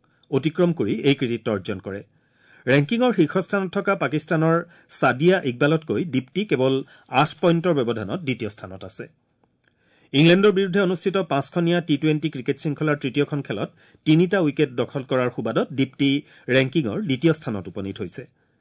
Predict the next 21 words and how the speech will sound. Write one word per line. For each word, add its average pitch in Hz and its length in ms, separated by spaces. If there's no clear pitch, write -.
খেলুৱৈগৰাকী 226 560
বিগত 165 260
ছবছৰে 135 460
টি 160 160
টুৱেণ্টি 196 360
ক্ৰিকেটৰ 160 400
আন্তঃৰাষ্ট্ৰীয় 160 560
বলাৰসকলৰ 143 640
শীৰ্ষ 135 200
দহগৰাকীৰ 139 520
ভিতৰত 139 260
আছে 120 220
যদিও 131 280
এই 175 60
পৰ্যন্ত 190 400
তেওঁ 139 160
শীৰ্ষস্থানত 175 640
উপনীত 113 380
হ'ব 101 100
পৰা 95 220
নাই। 87 120